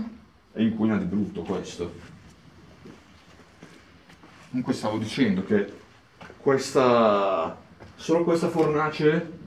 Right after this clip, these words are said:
qui di Caldè, vedi anche questa è tutta calce coagulata, coagulata, eh, si è crostificata, si è solidificata lì. Vedi anche tutte le colate di calce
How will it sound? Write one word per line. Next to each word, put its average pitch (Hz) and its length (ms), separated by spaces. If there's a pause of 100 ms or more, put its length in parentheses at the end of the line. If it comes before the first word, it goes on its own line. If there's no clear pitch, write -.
(400)
qui 131 120
di 139 120
Caldè, 131 560 (220)
vedi 113 180
anche 95 180
questa 135 280
è 117 40
tutta - 220
calce 107 760 (1600)
coagulata, 104 840 (300)
coagulata, 104 720
eh, 101 240
si 98 140
è 110 40
crostificata, 110 760
si 92 140
è 82 180
solidificata 104 800
lì. 92 540 (1300)
Vedi 104 160
anche 85 180
tutte 113 480
le 104 140
colate 113 360
di 113 100
calce 104 720